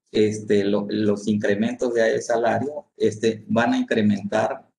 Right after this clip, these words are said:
aunque, bueno, en algunos lugares acá es el dos por ciento, creo que en la Ciudad de México es el tres, ¿verdad? O cuatro, pero sí va a repercutir la alza de,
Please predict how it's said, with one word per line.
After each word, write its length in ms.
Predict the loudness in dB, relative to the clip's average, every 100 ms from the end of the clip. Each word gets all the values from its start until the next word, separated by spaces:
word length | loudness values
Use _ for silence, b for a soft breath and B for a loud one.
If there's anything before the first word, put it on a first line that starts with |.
| _ _ _
aunque, 500 | 0 0 2 2 2
bueno, 240 | 2 0 2
en 120 | 2
algunos 320 | 2 2 2
lugares 460 | 2 4 4 2 0
acá 200 | 0 -2
es 60 |
el 60 | 0
dos 140 | -2
por 200 | 0 -4
ciento, 360 | -2 -4 -2 -2
creo 160 | -2
que 60 | 0
en 60 | 0
la 100 | 2
Ciudad 160 | 0
de 60 | 0
México 320 | -2 0 0
es 60 | 0
el 120 | 0
tres, 300 | 2 0 2
¿verdad? 260 | -2 -2 -6 -6
O 120 | -2
cuatro, 460 | 0 0 -4 -14 _ b b b _
pero 240 | 4 4 4
sí 220 | 4 6
va 100 | 6
a 80 | 4
repercutir 720 | 2 0 0 -2 0 2 4
la 260 | 4 4
alza 380 | 4 2 2 2
de, 180 | 0 -4